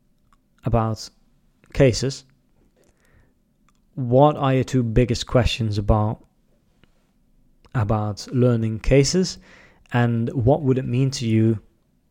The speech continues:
when you finally got your cases right in Russian?" Right? So then you know, you, you know exactly what they want to learn.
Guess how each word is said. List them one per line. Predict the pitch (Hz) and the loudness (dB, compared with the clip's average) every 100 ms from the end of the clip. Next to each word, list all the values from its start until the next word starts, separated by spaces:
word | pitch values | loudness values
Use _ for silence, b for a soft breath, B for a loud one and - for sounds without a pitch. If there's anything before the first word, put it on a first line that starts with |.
| - | -6
when | 123 120 113 110 117 | 2 2 2 -4 -6
you | 139 110 113 110 110 110 - | -4 -2 2 2 2 -2 -8
finally | - 120 110 113 | -2 0 0 0
got | 120 - | 0 -2
your | 123 104 104 - | -4 -4 -6 -2
cases | 123 117 113 - | 0 0 -2 -8
right | 98 101 107 | -8 -6 -6
in | 110 | -6
Russian?" | 107 110 110 110 _ _ _ _ _ _ _ _ _ _ _ _ _ _ _ _ _ _ | -4 -6 -8 -16 _ _ _ _ _ _ _ _ _ _ _ _ _ _ _ _ _ _
Right? | 123 101 120 | -10 -8 0
So | 151 | 0
then | 135 147 160 | 2 0 2
you | 143 | 2
know, | 135 139 160 175 165 160 - - - - - _ _ _ _ _ _ _ _ _ | 2 2 4 4 2 -2 -12 -12 -14 -20 -20 _ _ _ _ _ _ _ _ _
you, | 135 131 131 156 | -2 0 0 -2
you | 139 135 | -2 0
know | 143 147 | 2 0
exactly | 123 - 139 - 120 | 0 0 -2 0 0
what | 117 92 | 0 -2
they | 117 | 0
want | 117 113 | 0 -2
to | - | 0
learn. | 117 135 104 | 4 4 4